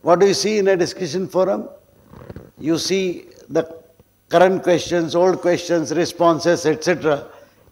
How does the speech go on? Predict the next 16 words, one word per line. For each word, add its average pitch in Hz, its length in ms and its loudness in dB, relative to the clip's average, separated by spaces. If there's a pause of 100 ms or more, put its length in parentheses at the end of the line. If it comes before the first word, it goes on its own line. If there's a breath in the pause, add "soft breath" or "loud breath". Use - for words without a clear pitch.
(140)
Typically, 190 760 2 (600)
for 170 160 4
a 175 60 8
large 180 380 8
course, 143 600 0 (140)
there 160 160 2
will 180 220 2
be - 0 -
tags. - 680 4 (760)
There 160 180 2
will 165 140 2
be 123 60 -12
tags 175 380 4
related 180 600 0
to 180 100 0
topics. - 720 0